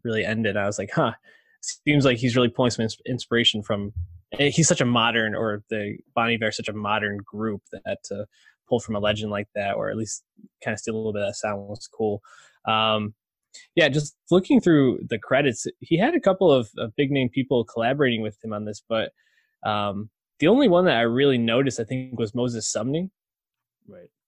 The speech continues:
Speaker 1: Who, uh, I'm trying to, I'm trying to remember which song it was. I think he was on, uh,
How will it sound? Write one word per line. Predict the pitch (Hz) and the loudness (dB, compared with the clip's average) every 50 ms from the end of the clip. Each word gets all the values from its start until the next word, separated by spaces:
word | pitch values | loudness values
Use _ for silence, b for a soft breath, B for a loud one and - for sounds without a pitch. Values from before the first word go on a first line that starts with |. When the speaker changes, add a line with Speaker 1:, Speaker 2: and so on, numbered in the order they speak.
| _ _ _ _ _ _ - - | _ _ _ _ _ _ -12 -8
Speaker 1:
Who, | 131 123 123 120 120 117 | -6 -4 -2 0 0 2
uh, | 117 110 110 110 110 110 107 101 - - | 2 2 2 0 0 -2 -2 -4 -6 -8
I'm | 117 110 | -12 -8
trying | - 143 131 117 | -6 -6 -6 -6
to, | - - | -8 -10
I'm | 113 113 | -12 -12
trying | - 131 123 | -10 -10 -8
to | 120 | -6
remember | 117 117 110 113 110 | -6 -6 -6 -4 -6
which | 107 104 - | -6 -6 -8
song | - 120 110 110 110 107 | -8 -6 -6 -6 -6 -8
it | 104 | -8
was. | 104 101 104 107 - - | -8 -8 -8 -8 -8 -10
I | 123 | -10
think | - 165 170 156 | -6 -4 -4 -4
he | - 151 139 | -2 -2 -2
was | 139 127 131 | 0 0 0
on, | 123 123 120 120 120 117 117 113 113 113 113 - _ _ _ _ _ _ _ _ _ _ _ _ _ _ - | 0 0 0 0 0 -2 -2 -2 -2 -4 -6 -10 _ _ _ _ _ _ _ _ _ _ _ _ _ _ -2
uh, | 113 113 110 107 107 104 104 95 | 0 0 2 2 2 2 0 0